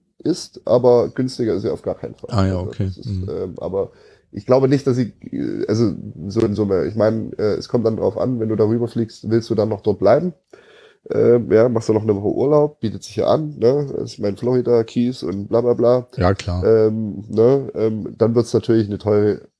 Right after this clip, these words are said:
Speaker 1: eine teure Reise, sage ich jetzt mal. Aber wenn man das in Kombination sieht und das als Jahresurlaub, glaube ich, ähm, ja, bist du da auch so bei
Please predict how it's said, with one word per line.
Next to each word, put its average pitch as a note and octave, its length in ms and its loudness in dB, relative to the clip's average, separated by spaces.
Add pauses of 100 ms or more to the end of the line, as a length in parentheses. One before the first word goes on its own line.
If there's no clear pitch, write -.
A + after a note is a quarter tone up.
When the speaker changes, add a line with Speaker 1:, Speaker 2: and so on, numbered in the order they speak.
(380)
Speaker 1:
eine F2+ 160 -6
teure F#2 360 0
Reise, F#2 400 0
sage F2 240 -4
ich F2 80 -16
jetzt - 200 -12
mal. F#2+ 140 -6
Aber G#2 180 0
wenn B2 80 0
man B2+ 120 2
das A#2 120 -2
in A#2 60 -2
Kombination A#2+ 640 0
sieht A#2+ 220 -2
und A2 100 -4
das G#2+ 140 0
als G#2 160 -2
Jahresurlaub, G#2 600 2 (400)
glaube A2 300 2
ich, - 300 -6
ähm, G#2 340 0 (880)
ja, F#2+ 280 2
bist - 180 -4
du G#2+ 40 -2
da G2+ 320 2 (360)
auch F#2+ 180 0
so F#2+ 160 -2
bei F2 400 2